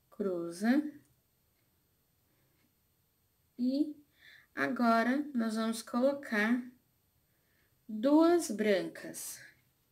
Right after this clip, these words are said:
Esquerda, direita e cruza. Ó, aqui, nós já terminamos a nossa Elsa. Olha que fofinha que ela ficou.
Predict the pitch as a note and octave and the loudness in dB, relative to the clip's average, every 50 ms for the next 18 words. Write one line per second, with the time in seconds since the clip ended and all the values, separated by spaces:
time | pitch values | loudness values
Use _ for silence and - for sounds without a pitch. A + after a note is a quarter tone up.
0 | _ _ _ _ _ _ _ _ _ _ _ _ _ _ _ _ _ _ _ _ | _ _ _ _ _ _ _ _ _ _ _ _ _ _ _ _ _ _ _ _
1 | _ - - A3 G#3 G3+ - - - - - - - F3 E3+ E3+ E3+ E3+ E3+ E3+ | _ -8 -4 -2 -2 -2 -4 -6 -12 -14 -14 -10 -8 -6 -4 -4 -4 -4 -6 -2
2 | F#3 G#3 A#3 C#4 D4+ D4+ - - - - A#3+ A3+ G3+ G#3 A3+ A#3+ A#3+ A3 G3+ F3+ | 0 2 4 4 4 4 0 -10 -10 -8 -6 -6 -4 -2 2 2 4 4 2 0
3 | F3 F3 F3 E3+ E3+ - _ - B3 B3+ C#4+ D4 D4+ - - - _ _ _ _ | -2 -4 -4 -6 -8 -10 _ -4 -2 0 0 0 -2 -4 -14 -20 _ _ _ _
4 | _ _ _ _ _ _ _ _ _ - B3 B3 - - - D4 C#4+ C4+ A3+ F#3 | _ _ _ _ _ _ _ _ _ -10 -10 -8 -8 -4 0 2 4 4 2 2
5 | F3 F3 F3 F3 - _ _ _ _ _ _ _ _ _ _ _ _ _ _ _ | -2 -8 -10 -12 -14 _ _ _ _ _ _ _ _ _ _ _ _ _ _ _
6 | _ _ _ _ _ _ _ _ _ _ _ _ _ _ _ _ _ _ _ _ | _ _ _ _ _ _ _ _ _ _ _ _ _ _ _ _ _ _ _ _
7 | _ _ _ _ _ _ _ _ - - - - - - - _ _ _ _ _ | _ _ _ _ _ _ _ _ -18 -16 -14 -14 -14 -16 -18 _ _ _ _ _
8 | _ _ _ _ _ _ _ _ _ _ _ _ _ - F#3 G3 - - - - | _ _ _ _ _ _ _ _ _ _ _ _ _ -10 -10 -10 -10 -12 -8 -2
9 | C4 C4+ C4+ A#3 G#3 - - - - G#3 G#3 G#3 G#3+ G#3+ - A#3+ A#3 B3 C4 C4+ | 2 2 2 2 2 -2 -8 -4 -2 -2 0 0 -2 -2 0 4 4 6 6 6
10 | B3+ A3+ A3+ A#3+ B3+ B3 C4 C4 B3+ B3+ B3 - - C#4+ D4 D4 B3+ A#3 - - | 6 4 4 4 4 4 4 4 2 2 0 0 -2 0 0 2 2 2 0 -2
11 | - - - D#4+ E4+ - _ _ _ _ _ _ _ _ _ _ _ _ _ _ | -4 -8 -12 -14 -16 -18 _ _ _ _ _ _ _ _ _ _ _ _ _ _
12 | _ _ _ _ _ _ _ _ - F3+ F3+ F#3 F#3 F#3 - - - - F3+ F#3 | _ _ _ _ _ _ _ _ -8 -8 -4 -4 -6 -6 -8 -14 -10 -8 -8 -8
13 | - - F#3+ F#3 F#3 F#3 F#3+ - G3 F#3 F#3+ F#3+ - - - - - - - - | -8 -8 -6 -4 -4 -4 -4 -4 -4 -2 -4 -4 -6 -8 -10 -10 -10 -10 -10 -10
14 | - - - | -10 -10 -16